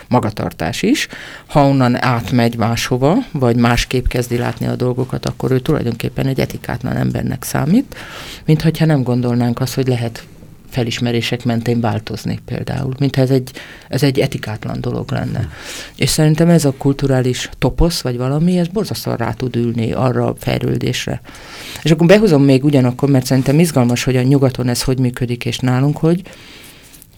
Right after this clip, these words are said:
Speaker 1: hogy biztos volt itt már többször szó, hogy a Vogel Frigyes ugye a kulturális kreatív mozgalom mentén az elmúlt három-négy évben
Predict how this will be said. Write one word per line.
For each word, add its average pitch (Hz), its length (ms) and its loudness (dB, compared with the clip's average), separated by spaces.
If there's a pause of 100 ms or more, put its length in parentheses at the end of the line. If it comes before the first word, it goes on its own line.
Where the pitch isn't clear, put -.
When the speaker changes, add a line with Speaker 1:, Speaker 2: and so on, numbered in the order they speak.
(120)
Speaker 1:
hogy 147 720 4
biztos 139 300 0
volt 123 200 0
itt 123 120 -4
már 120 140 0
többször 123 360 -2
szó, 143 260 2
hogy 131 200 0
a 123 220 2
Vogel 123 280 0
Frigyes 131 380 0
ugye 123 140 0
a 120 40 0
kulturális 123 480 0
kreatív 120 420 -2 (800)
mozgalom 123 460 2
mentén 131 460 2
az 120 100 2
elmúlt 113 260 0
három-négy 110 540 0
évben 135 520 0